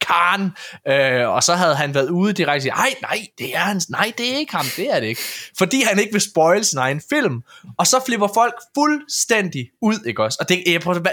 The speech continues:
hvad er det, I forventer? Hvad for, hvad, hvad for et svar forventer I? Ni-, der var også nogen, der var vrede på,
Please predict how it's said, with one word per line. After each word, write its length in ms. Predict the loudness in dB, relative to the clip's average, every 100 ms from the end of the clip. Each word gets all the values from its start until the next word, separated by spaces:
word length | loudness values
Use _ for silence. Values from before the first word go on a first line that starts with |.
| 0
hvad 100 | 0
er 120 | 2
det, 100 | 0
I 60 | 0
forventer? 460 | -2 0 -2 -2 -8 -10 _ -2
Hvad 140 | -2 0
for, 80 | 0
hvad, 80 | 0 2
hvad 100 | 2
for 60 | 2
et 60 | 2
svar 460 | 2 2 4 2
forventer 440 | 0 0 0 0 -2
I? 120 | -2 -6 -4
Ni-, 120 | -2 2
der 60 | 4
var 100 | 2
også 160 | 2
nogen, 120 | 2
der 60 | 4
var 100 | 4
vrede 340 | 4 4 4
på, 400 | 2 2 2 2